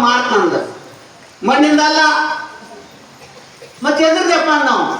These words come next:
ಬೆಲ್ಲದ ಮಾಡ್ಬೇಕಂದ ನಾವು. ಗಣಪತಿನ ಬೆಲ್ಲದ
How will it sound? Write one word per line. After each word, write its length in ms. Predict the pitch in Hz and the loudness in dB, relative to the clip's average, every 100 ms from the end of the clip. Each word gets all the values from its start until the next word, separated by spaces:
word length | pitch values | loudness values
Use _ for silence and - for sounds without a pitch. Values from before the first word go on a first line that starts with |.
| - - - - - - - - - - | -10 -16 -20 -20 -20 -20 -20 -20 -16 -4
ಬೆಲ್ಲದ 280 | 180 208 214 208 | 0 2 2 2
ಮಾಡ್ಬೇಕಂದ 420 | 190 196 180 170 | 0 0 0 0
ನಾವು. 120 | 156 - - - - - - - - - - - - - - 240 202 | 0 -4 -10 -14 -18 -20 -20 -20 -20 -20 -20 -20 -20 -20 -20 -16 -2
ಗಣಪತಿನ 460 | 214 240 277 269 202 - - - - - - - - - - 240 | 0 2 2 2 0 -2 -6 -14 -20 -20 -20 -20 -20 -20 -14 -4
ಬೆಲ್ಲದ 240 | 262 349 | 0 0